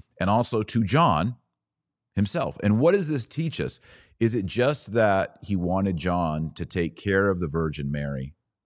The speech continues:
for the rest, the remainder of her time on earth? True. But since it's on the cross and he addresses it to the one disciple who's there at the foot of the cross, it extends to all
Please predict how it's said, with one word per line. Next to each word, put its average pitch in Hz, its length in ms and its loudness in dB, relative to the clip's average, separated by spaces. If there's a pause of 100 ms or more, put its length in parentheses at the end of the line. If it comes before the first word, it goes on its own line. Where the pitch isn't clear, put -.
(500)
for 80 80 -6
the 73 100 -2
rest, 78 360 -4
the 78 80 -4
remainder 78 480 0
of 71 80 -6
her 76 100 -4
time 76 280 -4
on 67 120 -6
earth? 76 280 -8 (320)
True. 87 500 0 (800)
But 107 160 0
since 147 240 -2
it's 165 240 -6
on 131 540 2
the 92 100 -2
cross 82 600 0
and 87 160 -2
he 92 140 4
addresses 95 520 0
it 90 180 0
to 90 120 -2
the 80 140 0
one 101 360 2
disciple 101 640 -2
who's 76 180 -14
there 90 200 0
at - 80 -6
the - 80 -20
foot 82 180 -6
of 73 60 -10
the 73 60 -6
cross, 90 440 -4 (440)
it 107 120 2
extends 143 720 0
to 113 280 -4 (240)
all 139 880 2